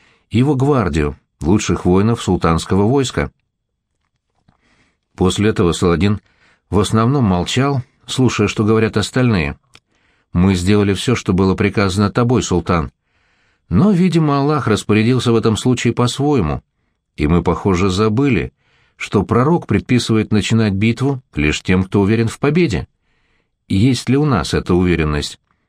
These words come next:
Не нарушаем ли мы заповеди пророка? Да будет во веки веков благословенно его имя».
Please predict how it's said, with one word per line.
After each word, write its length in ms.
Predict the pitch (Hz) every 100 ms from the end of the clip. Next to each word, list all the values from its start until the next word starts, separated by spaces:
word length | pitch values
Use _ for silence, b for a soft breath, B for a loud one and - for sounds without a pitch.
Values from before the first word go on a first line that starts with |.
| _ _
Не 220 | 85 98
нарушаем 640 | 98 104 107 - 135 113 98
ли 80 | 101
мы 300 | 120 139 127 b b b
заповеди 680 | 85 139 123 120 117 117
пророка? 580 | 113 135 147 87 82 67 _ _ _ _
Да 180 | - 78
будет 300 | 82 90 85
во 100 | 87
веки 220 | 85 82
веков 480 | 82 85 104 101 - _ _ -
благословенно 720 | 92 87 87 98 95 90 87
его 220 | 90 98
имя». 440 | 107 90 73 65